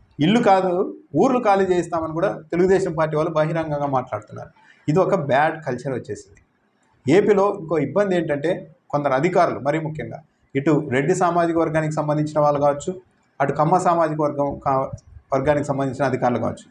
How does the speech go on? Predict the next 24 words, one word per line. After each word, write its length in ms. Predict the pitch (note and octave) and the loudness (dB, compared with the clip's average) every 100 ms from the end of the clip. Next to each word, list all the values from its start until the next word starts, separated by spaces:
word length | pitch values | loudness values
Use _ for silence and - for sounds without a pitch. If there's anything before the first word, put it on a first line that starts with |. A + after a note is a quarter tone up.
| C3 D#3 | 0 4
ఈ 20 | F#3+ F3+ | 4 4
ఇద్దరు 320 | D#3 G3 G#3 G3 D#3+ | 2 4 4 4 2
ఈ 20 | F3 D#3+ E3 | 2 2 2
సామాజిక 340 | E3 F#3 F3 E3+ | 2 2 2 -2
వర్గాలకు 320 | D#3 D#3+ D#3 | 2 0 2
చెందిన 180 | D3+ D3 C#3 | 0 2 0
అధికారులు 300 | C#3+ C#3+ C#3 | 2 0 0
అయితే 140 | C#3 G#3 - _ - | 0 -4 -8 _ -6
సాఫ్ట్ 300 | D#3 F3+ F#3+ F#3 | 2 2 2 0
టార్గెట్‌గా 420 | E3 D#3+ D#3+ D#3 E3 | 0 0 -4 -4 0
మారబోతున్నారు 540 | D3 C#3+ C3+ C3 A2 G#2 | 0 0 -2 -4 -8 -2
రాజకీయాల్లో. 440 | A#2+ B2 A#2+ G#2 G#2 _ - - _ B2 | -2 -2 -4 -4 -6 _ -20 -20 _ 2
ఈరోజు 200 | C#3+ E3 | 4 4
ఒకరికి 240 | D#3 E3 D#3+ | 2 2 2
జరగచ్చు, 300 | D#3+ D#3+ D#3 F3+ | 2 2 0 2
రేపు 120 | D#3+ D3+ | 2 0
ఇంకొకరికి 380 | C#3 C3+ C3 B2 | 0 0 0 0
జరగచ్చు. 340 | A2 G2 F#2 - _ _ - _ _ - | -2 -4 -10 -16 _ _ -20 _ _ -6
ఇప్పుడు 200 | A#2+ E3+ - - - - | 2 2 2 -6 -20 -4
రెడ్డి 200 | B2 D3+ F3+ | -2 0 2
సామాజిక 320 | F3 F3 E3+ E3+ | 2 2 0 0
వర్గానికి 300 | E3 E3 D#3+ | 0 -2 2
కావచ్చు, 280 | D#3+ D#3+ F3 G3 - - | 2 2 -2 -6 -8 -4
కమ్మ 160 | D3 | -2